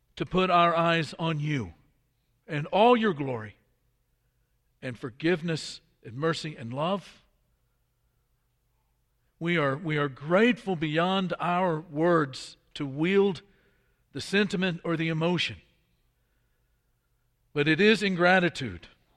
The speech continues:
and with, um, a, a renewed sense of living our lives worthy of your grace that we come before you this morning,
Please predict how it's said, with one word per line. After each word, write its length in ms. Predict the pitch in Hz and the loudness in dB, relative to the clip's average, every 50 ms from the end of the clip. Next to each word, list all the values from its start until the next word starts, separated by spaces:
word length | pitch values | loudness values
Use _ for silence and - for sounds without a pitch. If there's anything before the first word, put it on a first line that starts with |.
| _ _ _ _ _ _ _ _ _ _ _ _ _ _ _ _ _ _ _ - | _ _ _ _ _ _ _ _ _ _ _ _ _ _ _ _ _ _ _ -4
and 200 | 131 143 147 156 | -4 -2 0 2
with, 480 | 156 156 151 143 127 - - - - 165 - | 4 4 4 4 2 -2 -10 -20 -20 -14 -10
um, 440 | 143 143 143 127 117 110 104 104 95 _ _ _ _ _ _ _ _ _ _ _ _ - | -6 -6 -4 -4 -4 -6 -6 -10 -14 _ _ _ _ _ _ _ _ _ _ _ _ -4
a, 160 | 151 151 151 | -2 0 0
a 140 | - - 165 | 0 0 0
renewed 760 | 143 156 147 143 147 165 196 208 214 220 220 214 156 175 - - - _ _ | 0 0 0 0 2 2 4 4 6 4 4 2 0 -2 -8 -12 -16 _ _
sense 920 | - - - - - - - 196 196 185 165 135 - - - - - - _ _ _ _ _ _ _ _ _ _ _ | -16 -14 -12 -12 -8 -4 0 0 2 2 0 -2 -6 -10 -12 -14 -14 -18 _ _ _ _ _ _ _ _ _ _ _
of 200 | - 147 135 127 | -8 -8 -6 -2
living 460 | 151 165 190 208 202 196 202 190 180 | 2 6 8 8 8 6 4 2 2
our 280 | 175 175 190 190 196 190 | 2 2 4 4 4 4
lives 440 | 175 165 165 165 156 147 139 - - | 4 4 4 4 2 0 -2 -6 -8
worthy 460 | 147 151 165 175 196 196 185 190 175 | -4 0 2 4 4 4 2 0 0
of 180 | 180 160 139 156 | -2 -2 -2 0
your 140 | 170 160 | -2 -2
grace 480 | 147 131 139 147 151 151 147 135 117 - | -2 -2 -2 0 2 2 2 0 -4 -6
that 160 | - 143 147 | -8 -8 -6
we 100 | 160 175 | -4 -4
come 200 | - 175 185 190 | -2 -2 -2 -2
before 340 | 165 165 - - 180 202 208 | -2 -4 -2 0 2 2 4
you 220 | 202 196 196 185 - _ _ _ | 2 2 -2 -4 -4 _ _ _
this 220 | 175 165 - - | -8 -8 -6 -8
morning, 280 | 151 151 143 123 110 101 | -8 -8 -8 -8 -10 -12